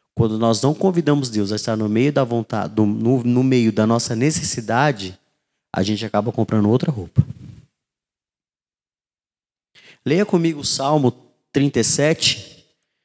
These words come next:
dezoito e dezenove. Salmo,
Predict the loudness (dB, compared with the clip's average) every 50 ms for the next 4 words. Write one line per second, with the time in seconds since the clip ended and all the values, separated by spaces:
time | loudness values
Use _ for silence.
0 | _ _ _ -4 0 2 2 2 2 2 0 0 0 -2 -2 -2 0 0 2 2
1 | 2 2 0 -2 -4 -10 -16 -16 -18 -18 -20 -20 -20 -20 _ _ _ _ _ _
2 | _ _ _ _ _ -20 -20 -18 -16 -16 -16 -18 _ _ _ _ _ _ _ _
3 | _ _ _ _ _ _ _ _ _ _ _ _ _ _ _ _ _ _ _ _
4 | _ _ _ _ _ _ _ -2 0 2 4 4 4 4 2 0 0